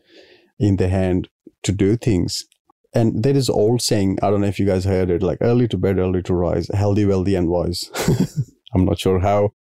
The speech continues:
um, it came up, but, uh, that's what it is. Like, uh, and then you guys probably seen it. And there are so many millionaires, billionaires, they get up early. And then, you know, some people don't even sleep, to be very honest. I have seen, like, two, three hours, pe-,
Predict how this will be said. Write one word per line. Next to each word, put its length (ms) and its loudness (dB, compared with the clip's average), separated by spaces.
um, 460 0
it 300 -2
came 300 0
up, 180 0
but, 300 -2
uh, 360 2
that's 320 -2
what 260 2
it 140 0
is. 180 2
Like, 220 0
uh, 320 0
and 200 2
then 160 2
you 160 0
guys 200 0
probably 300 0
seen 340 0
it. 140 -2
And 280 -4
there 160 0
are 80 0
so 140 -2
many 200 2
millionaires, 420 0
billionaires, 540 0
they 280 0
get 140 0
up 140 -2
early. 420 0
And 220 0
then, 140 0
you 100 -2
know, 260 -4
some 260 -2
people 420 -2
don't 200 2
even 200 0
sleep, 340 -2
to 100 -2
be 80 -4
very 240 2
honest. 360 -2
I 100 0
have 200 -4
seen, 220 0
like, 200 -4
two, 120 -2
three 200 0
hours, 200 -2
pe-, 160 -6